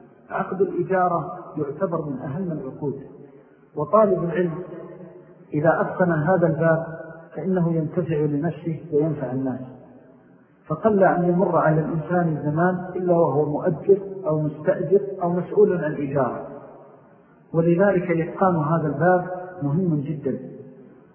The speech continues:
وهو من الأبواب التي تعم بها البلوى كالبيع، ولذلك تجد الناس كثيرا ما يسألون عن هذا النوع من العقود وهو عقد الإجارة. وشرع الله هذا العقد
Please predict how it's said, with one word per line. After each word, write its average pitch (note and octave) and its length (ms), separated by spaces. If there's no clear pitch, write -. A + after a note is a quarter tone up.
وهو F3+ 280
من E3+ 180
الأبواب E3+ 840
التي E3+ 320
تعم E3+ 440
بها D#3 240
البلوى F3 480
كالبيع، D3+ 420
ولذلك D3+ 560
تجد F3 220
الناس D#3+ 320
كثيرا G#3 280
ما E3+ 300
يسألون F3 320
عن D3 140
هذا E3 240
النوع F3+ 280
من D3+ 120
العقود D3+ 400
وهو C#3 160
عقد D3+ 280
الإجارة. C#3 520
وشرع G3 400
الله F#3+ 480
هذا E3+ 120
العقد F#3 420